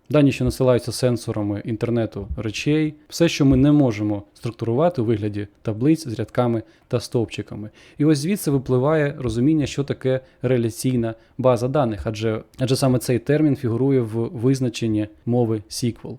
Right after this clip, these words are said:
Отже, реляційними базами даних ми називаємо бази даних, які призначені для зберігання структурованих даних. Отже, відповідно до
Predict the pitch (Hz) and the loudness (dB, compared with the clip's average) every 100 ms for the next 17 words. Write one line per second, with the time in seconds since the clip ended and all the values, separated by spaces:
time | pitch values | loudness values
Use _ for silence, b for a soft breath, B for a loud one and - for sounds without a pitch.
0 | _ 135 120 139 135 139 135 147 113 107 | _ -2 0 0 2 2 2 2 2 0
1 | 117 107 110 151 196 165 131 147 123 117 | 0 -2 0 0 0 0 0 2 0 0
2 | 113 113 110 110 104 107 135 165 131 - | 0 0 0 -2 -2 0 0 0 -2 -4
3 | 123 127 117 147 160 143 120 113 107 113 | -2 0 2 0 0 -2 -2 -2 -2 -2
4 | 127 123 - b _ - 110 - 107 110 | -2 -2 -6 b _ -6 -4 -2 -2 0
5 | 110 104 - b b - 120 110 104 - | 0 -2 -6 b b -4 0 0 -2 -12
6 | _ 120 104 110 110 - 127 139 117 113 | _ -8 -6 -8 -8 -2 0 0 0 -2